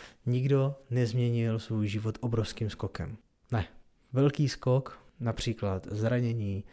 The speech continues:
mrtvička nebo rozchod, může vést ke krátkodobé změně, která ale vlastně stejně skončí tím, že se vrátíme zpátky tam, kde jsme byli. Protože nás to přebolí,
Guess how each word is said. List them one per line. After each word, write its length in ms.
mrtvička 800
nebo 680
rozchod, 540
může 260
vést 360
ke 160
krátkodobé 680
změně, 380
která 420
ale 240
vlastně 380
stejně 720
skončí 440
tím, 240
že 60
se 140
vrátíme 540
zpátky 840
tam, 240
kde 160
jsme 220
byli. 320
Protože 360
nás 260
to 100
přebolí, 840